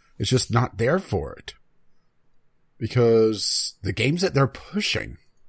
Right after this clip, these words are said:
uh, where's the list that has all the ones that are upcoming? It's not that one, it's the other one. All the games except for one or two are heavy on action focus.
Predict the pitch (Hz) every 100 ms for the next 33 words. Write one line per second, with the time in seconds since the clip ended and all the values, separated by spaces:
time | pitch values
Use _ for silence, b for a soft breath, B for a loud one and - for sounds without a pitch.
0 | - - _ _ _ _ _ _ _ _
1 | _ _ - 135 139 135 131 131 127 120
2 | 113 - - - 98 110 104 110 110 -
3 | 87 90 - 78 69 80 71 - - 82
4 | 82 80 80 78 80 - 73 - - _
5 | - - - - - - 71 67 71 71
6 | - - 80 - 80 - 80 71 - -
7 | - 78 71 65 78 92 113 - _ _
8 | _ _ _ - _ _ _ - - _
9 | - 135 185 196 151 151 123 127 117 117
10 | 98 98 131 123 - 131 120 - 95 95
11 | 98 95 - - - 120 139 110 101 -
12 | 98 - 95 82 92 - - - -